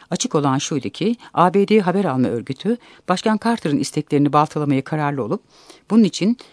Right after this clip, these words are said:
gerekirse anlaşma müzakerelerini sabote etmeleri için Panama'nın askeri erkanına rüşvet vermeye hazırdı. D. Çakalların Torrijos'un etrafında dönmeye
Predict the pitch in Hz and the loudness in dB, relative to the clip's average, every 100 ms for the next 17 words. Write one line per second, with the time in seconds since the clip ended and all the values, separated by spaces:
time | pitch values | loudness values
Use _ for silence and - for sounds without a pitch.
0 | _ 175 196 208 240 180 151 165 - 208 | _ -2 -2 -2 -2 2 2 2 0 0
1 | 143 131 127 139 131 127 170 131 135 113 | 0 -2 -4 -4 -2 -2 -2 -2 -4 -4
2 | 123 120 110 110 - 226 - _ - 180 | -4 -4 -6 -6 -2 -2 -2 _ -4 0
3 | 202 151 170 156 - 156 185 135 - 120 | 2 2 0 -2 -4 -4 -2 -2 -4 -4
4 | 117 147 226 _ 175 - 185 - 123 147 | 0 0 -2 _ -8 -6 -6 -6 -4 -2
5 | 151 123 120 - 110 _ _ - 113 117 | -2 -4 -10 -12 -16 _ _ -4 -4 -6
6 | _ _ _ - _ _ _ _ _ _ | _ _ _ -20 _ _ _ _ _ _
7 | - 202 190 214 214 208 311 - 190 240 | -4 -4 -2 0 2 4 2 2 2 2
8 | 202 147 - 143 - 160 151 156 143 143 | 2 -2 -2 -4 -2 -2 -2 0 0 0
9 | 143 147 143 | 2 2 0